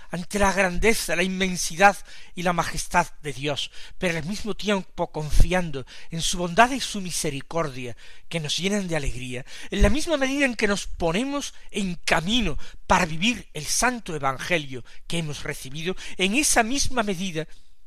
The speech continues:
el Señor se nos acerca en el camino para confirmarnos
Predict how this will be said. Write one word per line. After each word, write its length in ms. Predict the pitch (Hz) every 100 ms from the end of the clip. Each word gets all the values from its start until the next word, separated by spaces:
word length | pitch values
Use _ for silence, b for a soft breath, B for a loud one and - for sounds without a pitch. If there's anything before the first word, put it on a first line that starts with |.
| - - -
el 100 | 185
Señor 420 | 160 143 143 - B B
se 180 | - 190
nos 200 | 165 185
acerca 640 | - 302 311 233 - 123 - b b -
en 160 | 160
el 160 | 156 -
camino 480 | 143 139 143 123 - B
para 200 | - 220
confirmarnos 1400 | - 233 240 220 - 233 208 196 247 320 320 311 294 -